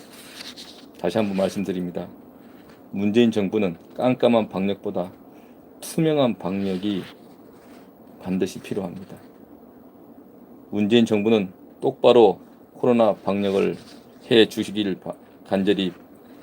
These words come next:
바랍니다. 물러나는 정권이 있어도 물러나는 국민이 없다는 사실을 기억하기 바랍니다.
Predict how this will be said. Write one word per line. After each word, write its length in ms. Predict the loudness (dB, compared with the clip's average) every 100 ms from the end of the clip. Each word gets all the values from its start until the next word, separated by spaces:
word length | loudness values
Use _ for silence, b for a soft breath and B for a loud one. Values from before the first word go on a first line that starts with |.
| -6
바랍니다. 500 | 0 0 -2 -6 -12 -16 -20 -20 -20 -20 -20 -20 -16
물러나는 640 | -10 0 6 8 8 6
정권이 400 | 0 -4 -2 -4
있어도 420 | -4 -2 0 -2 -4 -20 -20 B B -8
물러나는 540 | 2 6 8 8 6
국민이 320 | -2 -2 -2
없다는 360 | -2 -2 -2 -2
사실을 480 | -4 -6 -4 -4 -4 -12 -20 -20 -20 -20 -6
기억하기 440 | 2 2 2 -2
바랍니다. 500 | -2 -6 -6 -10 -14